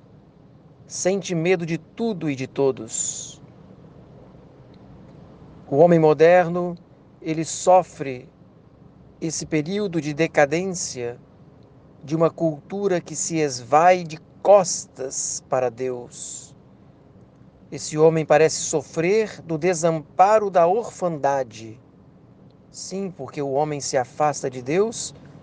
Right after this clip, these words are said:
e se sente órfão. O homem isolado, individualista, autossuficiente, é extremamente vulnerável.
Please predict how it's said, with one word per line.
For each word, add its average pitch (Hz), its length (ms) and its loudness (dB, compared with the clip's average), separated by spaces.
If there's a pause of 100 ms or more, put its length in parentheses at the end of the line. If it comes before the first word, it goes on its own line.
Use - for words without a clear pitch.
(200)
e 131 80 -12
se - 140 -10
sente 135 420 -4
órfão. 135 580 4 (1800)
O 143 120 -6
homem 175 320 4
isolado, 175 920 2 (320)
individualista, 170 1400 -4 (360)
autossuficiente, 175 1600 0 (920)
é 156 180 2
extremamente 190 880 -2
vulnerável. 143 920 2